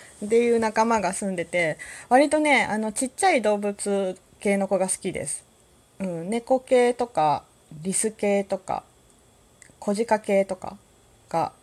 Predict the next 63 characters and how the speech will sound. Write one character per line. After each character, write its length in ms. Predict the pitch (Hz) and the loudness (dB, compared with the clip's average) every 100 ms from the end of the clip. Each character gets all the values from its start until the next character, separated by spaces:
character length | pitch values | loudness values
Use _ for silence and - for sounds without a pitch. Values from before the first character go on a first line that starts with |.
| _ | _
多 260 | 175 175 165 | -6 -4 -6
い 60 | |
で 120 | - | -8
す 160 | - - | -12 -10
ね。 140 | 190 - _ _ - - - - - | -10 -12 _ _ -20 -20 -20 -14 -10
な 60 | |
ん 40 | 311 | 2
か 160 | 214 | 4
あ 60 | 202 | 4
の、 540 | 202 196 196 190 185 202 | 2 -2 0 -2 -2 -2
住 160 | 294 | 0
人 200 | 320 320 | 0 0
が 100 | 311 | -2
引 180 | 285 294 | -2 -6
っ 40 | - | -2
越 80 | 320 | 0
す 140 | - | 0
っ 20 | 233 | -4
て 140 | - | -2
い 80 | 180 | -2
う 60 | |
時 260 | 170 165 165 | -2 -8 -8
に、 420 | 214 262 196 151 - - | -4 -2 -4 -8 -14 -8
離 100 | 208 | -6
島 260 | 202 240 240 | 0 2 2
に 200 | 240 233 | 0 -4
行 20 | |
っ 20 | |
て、 460 | 233 _ 349 269 185 - | -6 _ 2 2 4 4
<laughs> 200 | 277 214 | 4 0
懐 140 | 214 285 | -2 -2
か 140 | - | -2
し 120 | 330 370 | -6 -4
い 100 | 311 | -2
な、 140 | 262 | -2
こ 100 | 233 | -4
の 80 | 208 | -6
話 260 | 196 190 | -6 -8
も。 60 | - - - - | -12 -16 -18 -6
離 140 | 233 | -4
島 260 | 226 294 302 | 2 2 4
に 240 | 285 277 | 2 0
行 80 | 254 | -2
っ 20 | |
て、 480 | - - 370 247 180 - - - | -6 -2 0 0 0 -8 -20 -10
あ 160 | 190 185 | -6 -4
の、 400 | 180 175 165 160 | -4 -6 -6 -4
島 200 | 262 254 | 0 2
民 280 | 254 247 269 | 2 2 2
を 80 | 208 | 0
探 220 | 208 202 | -2 -4
し 140 | 208 | -2
に 100 | 202 | -4
行 80 | 196 | -4
く 160 | 208 180 | -6 -6
ん 40 | |
で 120 | 147 | -8
す 80 | 147 | -6
け 100 | 180 | -2
ど、 300 | 247 202 - - - | 2 0 -2 -10 -12
そ 140 | 240 | -2
こ 100 | 269 | 0
で、 400 | 277 320 226 - | 2 2 0 -2